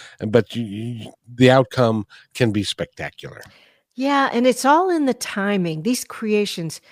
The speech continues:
Speaker 2: you know, instead of being fearfully going, "Oh my gosh, w-, we're never gonna get this done. We've gotta get this done. Gotta get," instead of that, I think Darren and I both just,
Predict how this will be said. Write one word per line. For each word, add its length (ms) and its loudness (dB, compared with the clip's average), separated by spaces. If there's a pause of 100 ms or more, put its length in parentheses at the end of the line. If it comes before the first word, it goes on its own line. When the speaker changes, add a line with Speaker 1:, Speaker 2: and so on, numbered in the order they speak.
(420)
Speaker 2:
you 80 0
know, 220 2
instead 400 0
of 180 -4
being 420 2 (180)
fearfully 680 0
going, 640 -2 (640)
"Oh 80 -2
my 140 2
gosh, 320 -4
w-, 240 -10 (220)
we're 160 -2
never 200 4
gonna 140 0
get 140 -4
this 160 -8
done. 280 -2
We've 340 -4
gotta 180 0
get 140 2
this 100 -6
done. 480 -4
Gotta 180 0
get," 120 -4 (520)
instead 400 2
of 120 -4
that, 380 2 (220)
I 80 2
think 260 -2
Darren 280 2
and 100 0
I 140 0
both 340 0
just, 320 -6